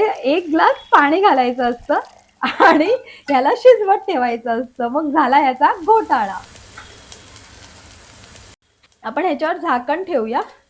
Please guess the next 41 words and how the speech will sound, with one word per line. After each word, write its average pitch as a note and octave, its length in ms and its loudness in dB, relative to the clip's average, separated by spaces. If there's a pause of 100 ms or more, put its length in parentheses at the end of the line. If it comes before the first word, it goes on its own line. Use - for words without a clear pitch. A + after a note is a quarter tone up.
(140)
आणि A3 140 -10
ह्याला A3+ 200 -8
जरा A3+ 240 -12
शिजवून G#3+ 460 -10
घेऊया. D#3+ 300 -16 (540)
आता C#4 140 -4
बघूया D#4+ 320 -2
आपला D#4+ 240 0
पनीर D4 380 -4
घोटाळा C#4+ 460 0
तयार C4+ 260 2
झाला C4+ 280 -2
आहे C4+ 160 2
की C4+ 140 -10
नाही. C4+ 180 -4 (120)
तरी D#4+ 160 -2 (120)
एक G4 140 -10
छोट्या D4+ 320 -4
दोन D#4 280 -4
गोष्टी E4+ 300 -6
बाकी C#4+ 360 -6
आहेत. - 120 -6 (100)
तुम्ही C#4+ 180 -10
म्हणाल C#4+ 280 -2
ह्याच्यामध्ये C4+ 440 -6
सरोजने C4+ 440 -8
घातल्या B3 360 -6
नाही, B3 160 -8 (400)
ते C#4 60 -2
मीच F4+ 300 -2
सांगते, C#4 320 -6
मीठ D4+ 280 -6
आणि D4 240 -4
थोडंसं C4+ 340 -6
ढवळायचं B3+ 480 -6
बाकी A#3+ 300 -10
आहे. G#4+ 80 -10 (500)
बघा A3+ 540 0 (680)
कसा A#3 260 -6
छान A#3+ 640 -4
शिजलाय. A3 400 -8